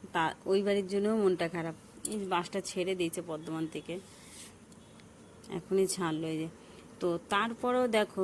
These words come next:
মেয়েরা কখনো, মানে, প্রতিটা মেয়ে এই শ্বশুরবাড়িতে ভালো হতে পারে না, কেননা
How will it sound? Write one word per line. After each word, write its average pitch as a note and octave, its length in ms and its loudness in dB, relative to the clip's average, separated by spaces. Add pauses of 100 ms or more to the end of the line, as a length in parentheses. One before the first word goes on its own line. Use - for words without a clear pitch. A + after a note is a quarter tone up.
(140)
মেয়েরা G3+ 360 4
কখনো, G3 380 2 (580)
মানে, E3+ 280 0 (760)
প্রতিটা A#3 440 2 (100)
মেয়ে A#3 280 4
এই A#3 60 2
শ্বশুরবাড়িতে G#3 580 0
ভালো F3+ 340 -2
হতে G3 240 0
পারে C#3+ 280 0
না, C3 140 -4 (1300)
কেননা B3 300 0